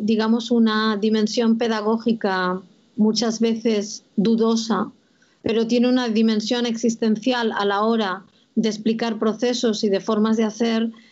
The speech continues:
em, que habla por sí misma. Pero, eh, digamos que esa diatriba entre aquellos que se ocupan como profesores de arte, m-, sobre todo de dibujo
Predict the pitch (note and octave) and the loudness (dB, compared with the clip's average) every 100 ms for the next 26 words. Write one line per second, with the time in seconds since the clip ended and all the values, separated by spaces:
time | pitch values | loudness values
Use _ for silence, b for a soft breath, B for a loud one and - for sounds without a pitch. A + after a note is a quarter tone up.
0 | B - G3+ G3 G3 F#3+ F#3+ F3 F3 F#3+ | B -4 -2 -2 0 0 0 0 0 0
1 | F#3+ - G3+ G#3+ G#3+ G3+ - G#3 G3 G#3 | 0 -2 0 -2 0 -2 0 0 0 -2
2 | G3+ G#3 - G#3+ G#3 G3+ B B B - | -4 -4 -2 0 0 -2 B B B -4
3 | G#3+ A3+ A#3+ B3+ B3+ B3+ A3+ G#3 G3 - | 0 0 0 0 0 0 0 -2 -8 -16
4 | - _ - - A3+ C#4 B3+ A#3 A3+ G#3 | -20 _ -14 -4 -2 0 -2 -2 -2 -4
5 | G#3 - - G#3+ A#3 A3 A3 B3+ D#4 B3 | -10 -16 -8 -2 0 0 0 0 0 0
6 | G#3 G#3 G3+ A3 A#3 A3+ A#3 A#3 A3+ G#3+ | 0 -2 -2 0 -2 0 -4 0 0 2
7 | G3+ A#3+ A3+ G#3+ G3 F#3 b b - G#3+ | 0 0 0 -2 -4 -8 b b -4 0
8 | A3 A3+ G3+ G#3 A3 A3 G#3+ A3+ A#3+ A#3 | 0 0 0 2 2 2 2 0 -2 -2
9 | G3+ G3 G3+ - A3 - - A3 G#3 A#3 | -2 0 -4 -4 -10 -8 -4 0 0 0
10 | A#3 A3+ G#3 G3+ G3 A#3 - G#3 | 0 0 0 0 0 -2 0 0